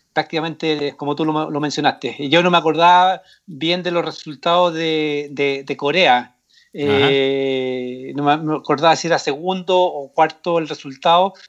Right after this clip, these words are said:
Speaker 1: Menos me voy a acordar de los tiempos que realicé en eso, en esos
Speaker 2: Ah,
Speaker 1: eventos.
Speaker 2: eu acho que eu até resgatei aqui os tempos, depois do meio da conversa a gente dá uma olhada. Mas vai ser um bate-papo muito legal, um prazer, Christian, conversar com você.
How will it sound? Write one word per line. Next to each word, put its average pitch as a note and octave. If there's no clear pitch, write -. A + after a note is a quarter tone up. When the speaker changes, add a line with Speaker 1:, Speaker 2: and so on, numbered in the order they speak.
Speaker 1:
Menos G3+
me F#3
voy F#3+
a F#3+
acordar F3+
de F3
los E3
tiempos F#3+
que E3+
realicé E3
en D#3
eso, D#3
en D3
esos D3+
Speaker 2:
Ah, G#2+
Speaker 1:
eventos. A#2
Speaker 2:
eu B2
acho C3
que B2+
eu A#2+
até B2
resgatei G#2+
aqui G2
os F#2+
tempos, G#2
depois G2+
do F#2+
meio G2
da F#2+
conversa F#2
a F2+
gente F2+
dá F2+
uma F2
olhada. F#2
Mas A#2
vai C3
ser D3+
um C#3+
bate-papo C3+
muito C#3
legal, A#2
um B2+
prazer, B2
Christian, G2+
conversar G2+
com F#2
você. A2+